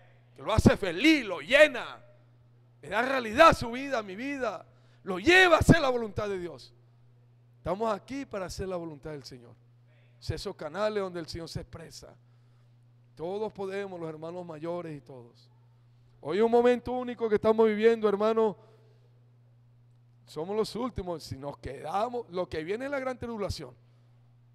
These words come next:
Ya lo que viene es el anticristo en menos de cinco o seis años, diez años. Estos añitos que estamos viviendo aquí es para, para tener la realidad del Señor en nuestro interior.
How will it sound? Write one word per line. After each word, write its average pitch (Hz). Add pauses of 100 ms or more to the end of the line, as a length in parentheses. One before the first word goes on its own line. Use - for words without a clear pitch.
(340)
Ya -
lo 262
que 220
viene 220
es 277
el 285
anticristo 233
en 151
menos 226
de -
cinco 240
o -
seis 180
años, 139 (480)
diez 202
años. 131 (1120)
Estos -
añitos 226
que 226
estamos 226
viviendo 226
aquí 240
es 254
para, 247 (560)
para 156
tener 175
la 226
realidad 208
del 220
Señor 202
en 208
nuestro 208
interior. 165